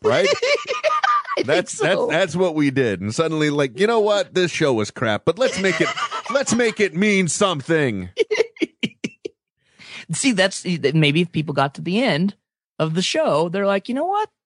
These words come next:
Speaker 2: They aren't idiots."
Speaker 1: They aren't complete until, actually, you know, I, time and time again, and this is true, you utterly surprise me with the things that you actually do know.
Speaker 2: <laughs>
Speaker 1: I mean, the Trent represents himself as one thing, but you are a,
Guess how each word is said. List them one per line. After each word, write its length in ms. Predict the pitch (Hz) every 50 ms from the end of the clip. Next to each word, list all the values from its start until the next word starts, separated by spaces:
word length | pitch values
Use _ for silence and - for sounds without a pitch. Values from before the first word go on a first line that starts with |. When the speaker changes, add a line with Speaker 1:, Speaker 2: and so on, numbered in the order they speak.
| _ _ _
Speaker 2:
They 180 | - 254 269 285
aren't 280 | 339 311 320 320 269 -
idiots." 640 | 151 147 135 123 113 110 101 - - - - - -
Speaker 1:
They 220 | - - - 247
aren't 280 | 262 277 277 233 151 -
complete 440 | - 160 143 - - 165 165 - -
until, 240 | 123 - 143 - -
actually, 400 | 160 185 196 - - 165 151 135
you 100 | 120 123
know, 140 | 120 117 104
I, 140 | 104 110
time 340 | 107 - - 135 139 147 143
and 80 | 123 107
time 200 | 120 107 101 90
again, 240 | 85 80 82 76 71
and 100 | 78 85
this 160 | 90 - -
is 80 | 87 -
true, 160 | - 95 82
you 320 | 76 76 95 131 151 135 - -
utterly 340 | 123 135 156 156 147 151 156
surprise 560 | 143 - 123 101 - 107 98 95 92 90 -
me 120 | 95 92
with 160 | 90 85 - -
the 80 | 104
things 320 | - - - 135 127 - -
that 140 | 98 -
you 120 | 107 104 98
actually 400 | 95 101 98 - - - 87 90 - -
do 60 | 107 107 101 92
know. 300 | 90 87 85 78 69 69 - - - - 698 679 698 740 - - -
Speaker 2:
<laughs> 560 | - - 1077 - - - - - - - -
Speaker 1:
I 120 | 139 156
mean, 340 | 165 175 170 165 165 160 156
the 100 | 160 165
Trent 380 | 160 147 - 208 214 214 202 -
represents 480 | 160 170 160 175 160 147 160 151 -
himself 380 | - 143 123 - 135 123 113 117
as 160 | 101 90 -
one 260 | 113 117 120 117 113
thing, 260 | - - 110 110 110
but 140 | 104 110 95
you 200 | 147 190 208 196
are 140 | 180 160 139
a, 200 | 120 113 107 98